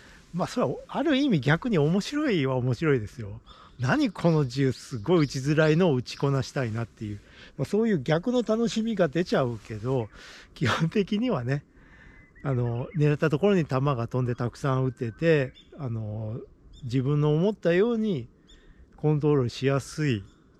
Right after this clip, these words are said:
銃が好きですね。まあ、たまにはその反動のあるのも好きだし、そうですね。まあ、楽しみ方いろいろというかね、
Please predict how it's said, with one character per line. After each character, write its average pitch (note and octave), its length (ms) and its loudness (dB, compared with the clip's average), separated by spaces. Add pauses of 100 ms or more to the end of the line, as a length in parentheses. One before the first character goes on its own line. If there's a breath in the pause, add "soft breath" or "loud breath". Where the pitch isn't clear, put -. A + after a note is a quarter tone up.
銃 G#2+ 240 -6
が D3 180 0
好 - 60 -10 (240)
き G#2 400 -10 (100)
で G2 100 -14
す - 300 -20
ね。 C3 200 -4
ま C#3+ 300 2
あ、 - 280 -20
た D#3+ 100 -2
ま G3+ 140 2
に C4+ 100 -2
は G#3+ 120 2
そ C#3 100 -4
の A#2+ 100 -4
反 C3 240 -2
動 A#2+ 180 -2
の A#2+ 120 -2
あ A#2+ 60 -4
る A2 120 -6
の A2 80 -8
も F#2+ 120 -10
好 - 120 -20
き A2+ 140 -12
だ F#2+ 100 -12
し、 D#3+ 380 -2 (1300 loud breath)
そ C3+ 340 -4
う B2 40 0
で G2 100 -10
す - 100 -20
ね。 C3+ 240 -16
ま B2+ 280 -6
あ、 - 120 -16
楽 B2+ 140 -6
し - 160 -8
み F3 120 -2
方 E3+ 240 -2
い D#3+ 120 0
ろ E3 140 -2
い F3+ 40 0
ろ F#3+ 120 -4
と E3 120 -6
い C#3 100 -2
う C3 60 -6
か B2+ 120 -8
ね、 C#3 220 -2